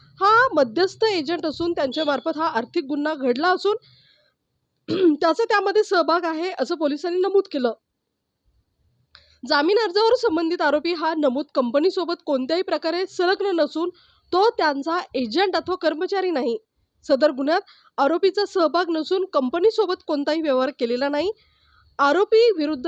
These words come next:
इतर कोणतेही गुन्हे दाखल नसून या आर्थिक गुन्ह्यात तो सहभागी नाही व तपास पूर्ण झालेला असून सर्व अटी व शर्तीचं पालन करेल असं युक्तिवाद ॲडव्होकेट कुलदीप निकम, ॲडव्होकेट आकाश कामटे व ॲडव्होकेट पुष्कर पाटील यांनी केला आहे. पाहूयात काय आहे हे प्रकरण.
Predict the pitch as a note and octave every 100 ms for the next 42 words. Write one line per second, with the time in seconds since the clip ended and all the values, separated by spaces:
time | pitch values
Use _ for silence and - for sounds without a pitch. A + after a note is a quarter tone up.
0 | F4 D4 D#4+ F4 - D4+ D#4 - G#4 G#4
1 | A#4 G#4+ D#4+ D#4+ G4 E4 B3+ C4 F#4+ G4+
2 | C#4+ - A#3+ - _ - - A3+ A#3 G4
3 | E4+ E4 F4 G4 - E4 - D4 C4 C4
4 | E4 D#4 F4+ A#4+ - - D4 - D4 G4
5 | G#4 G4+ F4 F#4 E4 D#4+ E4 D4+ E4+ F#4
6 | - D#4 E4+ - B3 F4+ F4+ F4+ D4+ -
7 | D#4 E4+ D4 C4 D#4+ D#4 D#4 F4+ - _
8 | - C4 E4+ C#4 C#4 F4 F4 E4+ - B3+
9 | C#4 D4+ C#4 - B3+ B3+ - C4+ D#4 F4+
10 | - _ _ A#3+ C4 C4+ D4 - A#3 C#4
11 | B3 C4 B3 B3+ E4+ F4+ _ - - C4
12 | D#4+ E4+ - D4+ - E4+ D4+ D#4+ F4 E4
13 | F4+ C#4 A3+ A3 _ _ _ - E4 F#4
14 | A4+ - E4 E4+ D4+ E4 D4+ - A#3 A3
15 | G#3